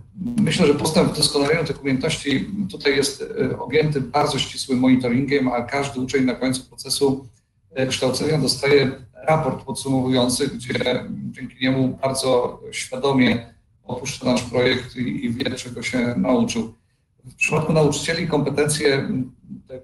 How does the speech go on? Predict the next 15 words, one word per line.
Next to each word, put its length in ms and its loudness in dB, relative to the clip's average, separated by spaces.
nowe, 720 2
cyfrowe, 680 0
to 180 -2
dotyczą 500 -4
przede 220 -6
wszystkim 320 -12
przygotowywania 580 0
materiałów 500 2
learningowych 640 0
oraz 280 -6
wykorzystania, 600 0
e, 480 4
platformy 420 2
Moodle. 420 6
E, 320 2